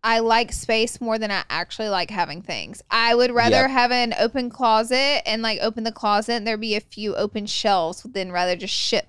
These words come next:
Speaker 1: piling out
Speaker 2: Piling,
Speaker 1: everywhere.
Speaker 2: I
Speaker 1: And I'm like,
Speaker 2: Yep.
Speaker 1: "I don't even, I'd rather have, like, a relaxed space where you open it and you can breathe rather than open it and just be full of shit that
Speaker 2: And be
Speaker 1: I'm
Speaker 2: like,
Speaker 1: holding
Speaker 2: "Fucking
Speaker 1: on
Speaker 2: shit."
Speaker 1: to."
Speaker 2: Mm-hmm.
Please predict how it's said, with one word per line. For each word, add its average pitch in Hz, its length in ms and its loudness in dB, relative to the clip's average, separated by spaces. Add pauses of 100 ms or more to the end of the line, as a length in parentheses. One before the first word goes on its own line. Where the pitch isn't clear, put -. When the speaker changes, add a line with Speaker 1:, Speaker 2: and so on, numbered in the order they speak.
Speaker 1:
piling 175 380 -2
out 165 40 0 (120)
Speaker 2:
Piling, 104 100 2
Speaker 1:
everywhere. 202 340 2
Speaker 2:
I 170 200 2 (300)
Speaker 1:
And 214 140 -2
I'm 202 140 0
like, 190 160 2
Speaker 2:
Yep. - 160 -2
Speaker 1:
"I 196 80 2
don't 247 120 0
even, 233 320 0
I'd 233 360 0
rather 196 340 4
have, 185 480 2
like, 180 340 0
a 190 80 0
relaxed 185 540 0
space 180 320 -4
where 180 80 -6
you 156 80 -6
open 202 280 -2
it 220 40 -2
and 185 100 -6
you 208 60 -10
can 190 160 -10
breathe 180 500 -2
rather 202 260 -2
than 190 180 -8
open 185 280 -6
it 160 160 -2
and 175 80 -8
just 196 140 -12
be 175 60 -8
full 170 400 -4
of - 120 -8
shit - 260 -4
that - 40 -4
Speaker 2:
And 247 80 0
be - 60 2
Speaker 1:
I'm 226 60 2
Speaker 2:
like, 220 80 -8
Speaker 1:
holding 196 360 -2
Speaker 2:
"Fucking - 20 -6 (200)
Speaker 1:
on - 40 -4
Speaker 2:
shit." - 20 -6
Speaker 1:
to." - 120 -6 (220)
Speaker 2:
Mm-hmm. 101 180 -4